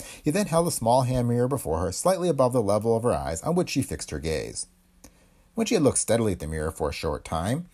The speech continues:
he made a few hypnotic passes with his hands, whereupon she closed her eyes and apparently fell into a light sleep.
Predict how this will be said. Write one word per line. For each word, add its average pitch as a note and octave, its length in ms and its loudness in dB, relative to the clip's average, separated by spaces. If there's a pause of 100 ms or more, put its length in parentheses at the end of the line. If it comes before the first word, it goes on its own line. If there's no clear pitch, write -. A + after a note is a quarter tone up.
(480)
he - 140 -2
made A3 180 4
a F3+ 60 -2
few F3+ 180 -2
hypnotic C3+ 480 2
passes A2 320 2
with A#2 80 -4
his C#3+ 140 -2
hands, E2 400 -4
whereupon D3 420 0
she D3+ 100 -6
closed D#3 340 2
her D#3 60 0
eyes A2+ 280 2
and F3+ 100 -4
apparently A2+ 340 0
fell D#2+ 380 -2 (180)
into - 220 -4
a - 20 -2
light C2 220 -6
sleep. F2+ 380 -4